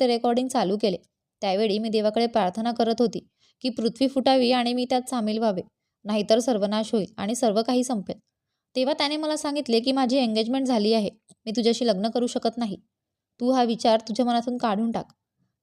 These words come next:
का कळत नाही, त्याचं बोलणं ऐकून माझ्या डोळ्यात पाणी आलं आणि मी लगेच तिथून निघाले. मला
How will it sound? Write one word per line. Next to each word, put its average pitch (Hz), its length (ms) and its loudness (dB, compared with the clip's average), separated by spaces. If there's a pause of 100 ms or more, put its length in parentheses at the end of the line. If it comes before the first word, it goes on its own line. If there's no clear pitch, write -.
का 247 140 0
कळत 320 300 4
नाही, 285 220 -2
त्याचं 269 280 0
बोलणं 233 260 2
ऐकून 254 220 0
माझ्या 262 220 0
डोळ्यात 247 200 4
पाणी 214 380 -2
आलं 175 160 -2 (360)
आणि 208 140 -4
मी 240 140 -2
लगेच 220 280 0
तिथून 247 220 0
निघाले. 208 300 0 (540)
मला 220 160 -2